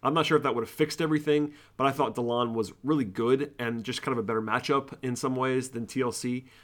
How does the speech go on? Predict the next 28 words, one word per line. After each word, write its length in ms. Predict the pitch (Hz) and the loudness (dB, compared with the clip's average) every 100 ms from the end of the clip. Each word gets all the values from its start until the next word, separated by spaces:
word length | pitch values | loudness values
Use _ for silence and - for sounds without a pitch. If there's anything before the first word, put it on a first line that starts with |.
| _ | _
And 100 | 127 | -2
I'm 160 | 117 120 | 0 2
not 220 | 123 120 | 2 2
criticizing 320 | 127 110 110 | -2 -2 -4
T 100 | 107 | 0
L 80 | 113 | -2
C 140 | 101 110 110 107 | -2 -8 -8 -8
necessarily. 540 | 117 110 - 110 107 104 | -8 -6 -2 0 0 -2
He 100 | 110 | -4
missed 240 | 113 - | -6 -6
one 160 | 107 107 | -4 -2
big 160 | 104 | -4
shot, 180 | - 110 | -4 -4
which 120 | 104 | -6
we're 60 | 98 | -8
talking 180 | 98 101 | -8 -6
about 80 | |
in 60 | 98 | -8
a 20 | |
second, 240 | - 107 95 | -8 -8 -6
but 80 | |
I, 160 | 107 104 | -4 0
I 20 | |
would 120 | 123 | 2
have 100 | 123 | 2
gone 100 | 113 | 0
with 140 | 110 98 | -2 -2
Wright 280 | 107 107 | -2 -4